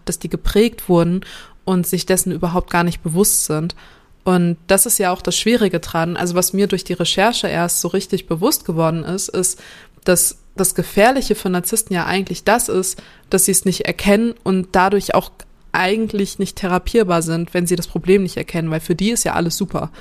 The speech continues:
Also für die ist es ja toll, dass andere sie bewundern dürfen und für sie ist es ja selbstverständlich, dass sie besser sind als andere oder, oder, oder.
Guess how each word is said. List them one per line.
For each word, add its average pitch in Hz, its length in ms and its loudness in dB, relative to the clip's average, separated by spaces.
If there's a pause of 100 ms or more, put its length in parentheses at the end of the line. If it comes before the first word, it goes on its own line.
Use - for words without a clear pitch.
(240)
Also 160 220 0
für 180 160 0
die 196 160 0
ist 185 180 2
es 143 120 -2
ja 143 100 -4
toll, 180 380 2 (240)
dass - 120 -4
andere 165 300 0
sie 156 120 -2
bewundern 160 460 0
dürfen 151 320 -6
und 151 140 -4
für - 100 -6
sie 165 200 -2
ist 180 140 0
es 160 100 -4
ja 160 120 0
selbstverständlich, 185 880 0
dass - 140 -6
sie - 80 -6
besser 156 300 -2
sind 160 180 -6
als 147 140 -6
andere 180 360 0
oder, 156 340 0
oder, 151 280 -2
oder. 180 340 0